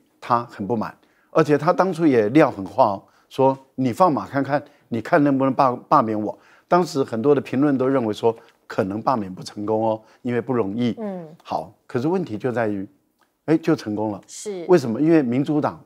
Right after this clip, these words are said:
Speaker 1: 几乎全部都投下支持票，
Speaker 2: 团结一致。
Speaker 1: 团结一致，然后再加上那些共和党跑过来要反对他的，
Speaker 2: 嗯。
Speaker 1: 所以他只拿到两百一十张选票，
Speaker 2: 嗯。
Speaker 1: 然后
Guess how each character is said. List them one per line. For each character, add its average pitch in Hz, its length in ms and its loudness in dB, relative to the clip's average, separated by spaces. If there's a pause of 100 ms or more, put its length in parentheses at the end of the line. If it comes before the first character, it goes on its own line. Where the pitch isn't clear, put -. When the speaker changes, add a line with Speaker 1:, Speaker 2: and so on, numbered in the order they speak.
(200)
Speaker 1:
几 147 160 0
乎 135 240 -2
全 110 300 -10
部 139 140 -4 (420)
都 127 240 2
投 110 180 -4
下 117 280 -6
支 - 180 -8
持 98 100 -12
票， 104 240 -8 (200)
Speaker 2:
团 - 260 -14
结 175 240 -8
一 180 40 -8
致。 180 60 -12
Speaker 1:
团 127 160 0
结 127 180 2
一 131 100 0
致， 147 220 2 (300)
然 131 140 0
后 156 80 0
再 156 160 4
加 151 220 -2
上 151 260 0 (200)
那 139 140 2
些 139 180 0
共 147 200 2
和 113 120 0
党 101 180 -4
跑 101 160 -8
过 113 120 -2
来 104 120 0
要 113 220 2 (260)
反 107 180 -4
对 135 180 4
他 104 220 -4
的， 98 160 -12 (240)
Speaker 2:
嗯。 208 80 -12
Speaker 1:
所 151 100 6
以 131 220 2 (280)
他 143 260 -4
只 - 180 -10
拿 98 220 -4
到 123 220 0 (180)
两 110 180 -2
百 110 120 -4
一 104 140 -10
十 104 300 -8 (380)
张 117 220 -4
选 107 220 -10
票， 110 340 -4
Speaker 2:
嗯。 208 220 -8
Speaker 1:
然 120 120 -2
后 127 320 4